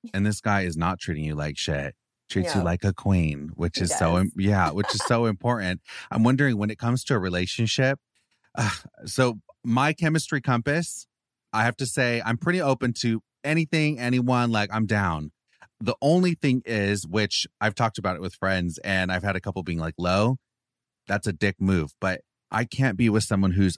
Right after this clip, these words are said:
Speaker 1: financially unstable. That is my, I guess, my line in the sand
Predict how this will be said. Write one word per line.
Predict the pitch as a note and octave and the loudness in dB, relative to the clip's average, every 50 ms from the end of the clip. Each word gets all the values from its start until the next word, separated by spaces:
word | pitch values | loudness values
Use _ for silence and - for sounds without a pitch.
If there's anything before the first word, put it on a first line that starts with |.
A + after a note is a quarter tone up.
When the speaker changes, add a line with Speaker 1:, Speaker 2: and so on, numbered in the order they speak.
| - | -2
Speaker 1:
financially | - G#2 G2 F#2+ F#2 F2+ - - F#2 F#2 F#2 - - | -2 0 0 2 0 0 -2 -2 -2 -4 -4 -2 -2
unstable. | F2+ F2+ E2 - - F#2 F2+ E2 D2+ D2+ C#2+ C#2 - _ _ _ _ _ | -2 -2 -2 0 0 0 0 0 0 -2 -4 -6 -8 _ _ _ _ _
That | G2 F#2+ G#2 A2+ | 0 2 2 2
is | B2 B2 A2+ - | 0 -2 -2 -2
my, | A2+ G2+ G2 F#2+ F#2 F#2 F#2 F2+ E2+ _ _ _ _ _ _ _ _ _ _ | -2 -2 0 0 0 0 -2 -4 -6 _ _ _ _ _ _ _ _ _ _
I | - F2+ | -10 -6
guess, | F2 G#2 G#2 G2 - - | -4 -4 -4 -4 -6 -6
my | F2+ F2 F2 E2 C#2+ - _ D#2 D2+ | -4 -4 -4 -4 -6 -12 _ -18 -10
line | - E2 F2 F#2 F#2 | -6 -2 0 0 2
in | F#2+ | 2
the | F2+ E2 | 0 0
sand | - - F2 F2+ F#2+ G#2+ - | 0 0 0 2 2 0 0